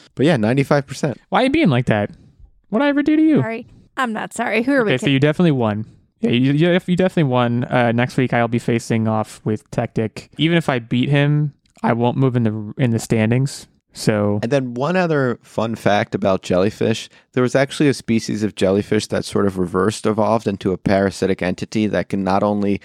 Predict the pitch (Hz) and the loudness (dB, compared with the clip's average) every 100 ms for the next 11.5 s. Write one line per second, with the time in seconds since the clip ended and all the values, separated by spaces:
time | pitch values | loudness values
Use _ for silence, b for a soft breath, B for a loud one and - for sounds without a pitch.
0 | B B - 110 - 113 - 92 90 101 | B B -2 -2 2 0 0 0 2 2
1 | 101 110 113 110 117 107 113 - 101 101 | 2 0 0 -2 -4 -2 -4 0 0 0
2 | 92 101 92 107 95 101 101 - 92 85 | -2 -4 -2 -2 2 2 2 0 0 0
3 | 80 92 98 98 104 107 101 - - 117 | -2 -2 0 0 2 0 -6 -6 -4 -2
4 | 123 107 92 87 82 80 110 107 - - | -2 -2 -2 -2 -2 -2 -4 -8 -18 -12
5 | - 214 196 190 165 175 120 113 - - | -10 -4 -2 0 0 0 -2 -8 -18 -20
6 | _ - 110 110 101 _ _ - 160 156 | _ -4 0 0 -2 _ _ -2 0 2
7 | 156 156 139 151 - - - - _ - | 2 0 0 0 -2 -6 -8 -20 _ 0
8 | 139 127 123 117 135 - 107 113 - 107 | 2 2 2 2 0 0 -2 -2 0 -2
9 | - - _ B B B B - 226 190 | -4 -20 _ B B B B 0 2 0
10 | - B B B 156 151 160 139 131 113 | -4 B B B 0 2 0 0 0 0
11 | - 175 - - - | 0 -2 -4 -8 -10